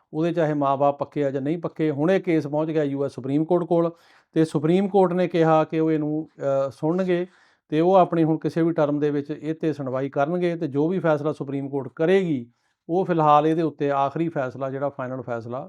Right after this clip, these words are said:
ਗਿਣਿਆ ਜਾਏਗਾ। ਇਸ ਤੋਂ ਇਲਾਵਾ ਜਿਹੜੀ ਇੰਪੋਰਟੈਂਟ ਖਬਰ ਇਹ ਹੈਗੀ ਆ ਕਿ ਜਿਹੜੇ ਇਹਨਾਂ ਨੇ, ਅ, ਪਰੋਲ ਪ੍ਰੋਗਰਾਮ,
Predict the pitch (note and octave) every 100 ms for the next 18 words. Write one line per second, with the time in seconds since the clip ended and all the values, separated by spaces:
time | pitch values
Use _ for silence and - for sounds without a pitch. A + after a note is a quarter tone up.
0 | D3+ A#2+ A#2+ A#2+ - C3+ C#3 C3+ G#2 G#2
1 | _ _ _ _ _ _ - F#3+ G#3+ A3
2 | G#3+ G#3+ G#3 G#3+ A3+ A3 G#3+ F#3 E3 D#3+
3 | F3 F3 F#3+ F3+ F3 F#3 F3 F3 F#3 F3+
4 | F3+ E3+ D#3 F#3 F#3 F#3 F3+ E3+ E3 -
5 | _ _ _ _ D3 D3 D3+ D3+ - E3+
6 | E3 F3+ F#3+ F#3+ F3 E3 D#3+ C#3+ A2+